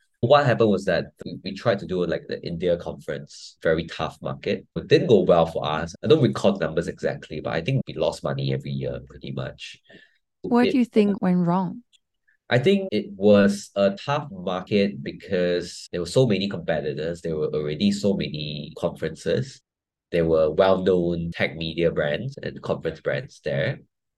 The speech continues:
Speaker 1: We were kinda entering late, yeah, into the market. It's just tough getting sponsorships and getting people to pay for tickets. All those combined, I think, drove us into a loss in India every year.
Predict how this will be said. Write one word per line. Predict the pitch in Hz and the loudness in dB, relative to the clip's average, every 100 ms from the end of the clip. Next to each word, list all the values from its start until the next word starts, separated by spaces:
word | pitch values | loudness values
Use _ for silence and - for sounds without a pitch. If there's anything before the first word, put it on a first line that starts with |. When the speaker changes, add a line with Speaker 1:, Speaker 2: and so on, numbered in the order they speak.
| _ - | _ -10
Speaker 1:
We | 80 | -8
were | 73 76 | -6 -6
kinda | - 90 80 69 62 - | -4 -4 -2 -2 -4 -4
entering | 87 82 87 78 78 76 73 | -8 -4 -4 -2 -4 -6 -10
late, | 73 71 73 71 71 | -6 -2 -2 -4 -6
yeah, | 78 67 - | -6 -4 -6
into | 82 - | -8 -10
the | 73 | -8
market. | 73 67 - 135 98 - _ _ _ _ | -6 -6 0 0 0 -8 _ _ _ _
It's | - 107 | -10 -8
just | 139 135 - | -6 -6 -8
tough | - 110 104 | -6 -4 -4
getting | - 85 87 82 | -6 -8 -8 -10
sponsorships | - 71 71 - - 73 - - - - | -6 -6 -6 -12 -6 -6 -6 -14 -12 -8
and | 69 67 - | -8 -8 -10
getting | 76 73 - | -8 -8 -10
people | - 71 - | -12 -8 -8
to | - | -10
pay | - 73 67 | -6 -4 -4
for | - | -8
tickets. | - - - - - - - _ - | -12 -10 -10 -10 -20 -20 -20 _ 2
All | 104 | 4
those | 101 104 | 6 6
combined, | - 82 80 80 80 80 | 4 -4 -2 -2 -4 -6
I | 73 | -10
think, | 85 73 78 - _ | -10 -12 -14 -20 _
drove | 85 82 85 | -2 2 2
us | 85 | 0
into | 82 71 71 | -4 -8 -6
a | 69 | -4
loss | 71 73 - | -4 -6 -10
in | - 71 | -14 -12
India | 71 76 73 71 | -10 -8 -6 -6
every | 69 71 | -6 -8
year. | 69 69 64 73 135 | -8 -4 -2 -2 -4